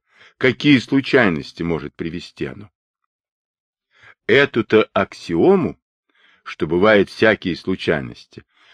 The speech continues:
уж, наверное, он знал. Как же он оставлял вас в таком состоянии мысли, что, когда произошло это, вы не были приготовлены? То, что он не предвидел этого,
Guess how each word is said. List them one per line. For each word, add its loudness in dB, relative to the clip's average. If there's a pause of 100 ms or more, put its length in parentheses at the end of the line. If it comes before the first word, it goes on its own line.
(120)
уж, 6
наверное, 2
он -4
знал. -14 (840)
Как 2
же 2
он 4
оставлял 0
вас 0
в -20
таком 0
состоянии 0
мысли, -4 (560)
что, -6
когда 0
произошло -6
это, -8 (420)
вы -4
не 0
были -4
приготовлены? -8 (840)
То, 8
что 4
он 4
не 2
предвидел 2
этого, 0